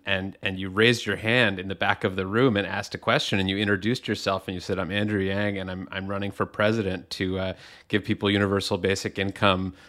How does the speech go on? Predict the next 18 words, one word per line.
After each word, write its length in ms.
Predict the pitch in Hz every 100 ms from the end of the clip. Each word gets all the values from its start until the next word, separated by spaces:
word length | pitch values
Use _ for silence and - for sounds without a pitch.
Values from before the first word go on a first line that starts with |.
| _
uh, 140 | 95 92
because 300 | 87 104 92
of 100 | 98
automation." 540 | 95 98 120 - 92
And 100 | 95
there 80 | 98
was, 220 | 98 92
like, 340 | 95 95 - _ _ _ _
polite, 540 | - 117 110 113 113 - _ _
uh, 320 | 113 107 98 101
chuckling 680 | - 120 - 92 85 92
in 280 | 98 110 104
the, 260 | 101 95 98
uh, 260 | 95 95
in 200 | - 110
the 80 | 104
audience, 480 | 101 107 110 95 -
but 300 | - 95 -